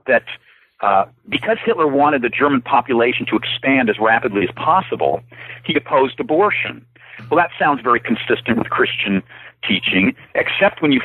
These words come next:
find out that Hitler didn't really, uh, oppose abortion in all cases. He only opposed abortion if it was for a healthy Aryan, uh, child.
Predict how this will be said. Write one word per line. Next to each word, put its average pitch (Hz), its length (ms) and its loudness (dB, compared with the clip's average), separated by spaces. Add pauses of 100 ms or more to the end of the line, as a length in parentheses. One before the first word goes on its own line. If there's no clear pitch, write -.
find 123 280 2
out 90 320 2
that 113 160 -2
Hitler 160 300 2
didn't 214 300 2 (100)
really, 131 380 2 (400)
uh, 95 420 2 (100)
oppose 127 460 0
abortion 113 720 2 (380)
in 110 260 0
all 202 220 4
cases. 95 600 -2
He 139 120 -2
only 220 300 2
opposed 131 480 0
abortion 127 600 2
if 117 120 -4
it 120 100 0
was 110 120 2 (120)
for 120 220 2
a 113 80 2
healthy 127 720 2
Aryan, 180 540 0 (440)
uh, 85 160 2
child. 73 640 -2